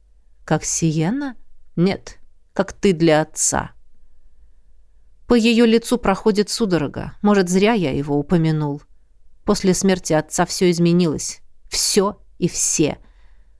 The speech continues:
В особенности мама, у которой будто разом забрали радость и счастье. Любовь. Я тоже любил отца, но мать не понимал.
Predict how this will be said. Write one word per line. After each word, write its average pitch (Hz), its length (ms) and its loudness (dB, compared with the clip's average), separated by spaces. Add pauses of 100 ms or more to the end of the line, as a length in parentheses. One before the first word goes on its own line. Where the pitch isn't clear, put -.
(120)
В - 80 -4
особенности 180 560 0
мама, 185 400 2
у 151 120 -4
которой 165 360 -2
будто 165 340 -2
разом 185 360 0
забрали 165 460 0
радость 156 420 -4
и - 20 -8
счастье. - 600 -8 (400)
Любовь. 156 580 0 (1500)
Я 214 160 4
тоже 196 360 2
любил 165 360 2
отца, 160 380 0
но 190 220 4
мать 202 340 2
не 208 180 2
понимал. 190 680 0